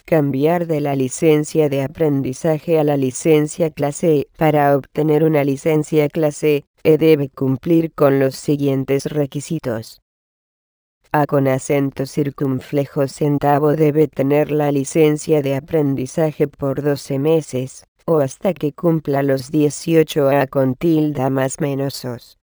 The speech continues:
El que se realice primero. A con acento circunflejo centavo,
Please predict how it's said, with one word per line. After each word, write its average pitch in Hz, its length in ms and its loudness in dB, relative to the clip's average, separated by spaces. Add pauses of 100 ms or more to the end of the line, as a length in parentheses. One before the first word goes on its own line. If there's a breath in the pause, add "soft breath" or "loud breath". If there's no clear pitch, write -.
(300)
El 160 200 0
que 156 140 -4
se 143 180 -4
realice 135 540 -2
primero. 131 640 -6 (1080)
A 151 140 2
con 139 240 0
acento 139 560 -2
circunflejo 139 1040 -4
centavo, 143 840 0